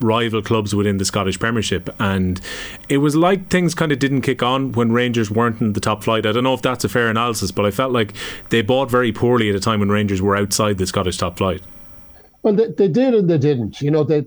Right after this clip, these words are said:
Speaker 2: they bought some good players around that time, and they sold them on for, for, for, for a lot of money. Uh, and when their recruitment was good, I E, say, Van Dijk, Wanyama, going back a bit further,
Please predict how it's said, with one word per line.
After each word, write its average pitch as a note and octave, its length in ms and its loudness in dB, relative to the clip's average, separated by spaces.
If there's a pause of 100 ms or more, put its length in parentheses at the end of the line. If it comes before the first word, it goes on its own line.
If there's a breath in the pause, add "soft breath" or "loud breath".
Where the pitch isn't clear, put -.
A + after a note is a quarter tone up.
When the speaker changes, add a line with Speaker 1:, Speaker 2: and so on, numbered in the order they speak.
Speaker 2:
they D3 100 0
bought F#3 300 0
some D3 160 -2
good D#3 200 -2
players F#3+ 400 -2
around D#3+ 300 -2
that D3+ 220 -4
time, D#3 300 -2
and C3 60 -2
they B2+ 60 -2
sold D3+ 300 0
them C3+ 120 0
on C3 220 -2
for, A2 320 -4 (500 soft breath)
for, C3 240 0
for, B2 300 -2 (160)
for C3+ 160 0
a A#2 100 4
lot C3 220 2
of A#2+ 60 2
money. C3+ 400 0 (340)
Uh, B2 300 0
and C3 120 2
when G3 200 2
their F#3 120 2
recruitment E3+ 540 0
was A2+ 140 -2
good, D#3+ 380 2
I A2+ 140 -2
E, A2+ 260 -2 (260)
say, G#2 180 -2
Van G2+ 280 -2
Dijk, B2 420 0 (500)
Wanyama, A#2+ 640 0
going A2 240 -2
back G#2+ 200 -2
a A2 60 0
bit G2 220 -4
further, A2+ 520 -2